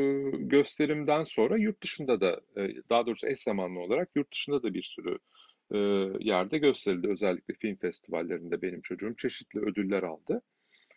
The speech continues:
E, yurt dışında işte Kore'den Hindistan'a, birçok Avrupa ülkesinden A B D'ye, Güney Amerika'ya,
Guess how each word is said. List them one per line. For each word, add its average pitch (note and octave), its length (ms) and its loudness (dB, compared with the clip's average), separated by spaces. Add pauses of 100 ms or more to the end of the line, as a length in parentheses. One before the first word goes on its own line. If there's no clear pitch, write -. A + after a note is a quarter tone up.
(320)
E, A#2 40 4 (1040)
yurt C#3+ 240 2
dışında B2+ 360 -2
işte A2 240 -2
Kore'den G2+ 500 2
Hindistan'a, F#2+ 720 -4
birçok G#2 280 -2
Avrupa G2 340 2
ülkesinden F#2+ 560 -6
A G#2 220 -2
B F#2+ 180 2
D'ye, E2+ 340 0
Güney G#2+ 300 0
Amerika'ya, F#2 640 0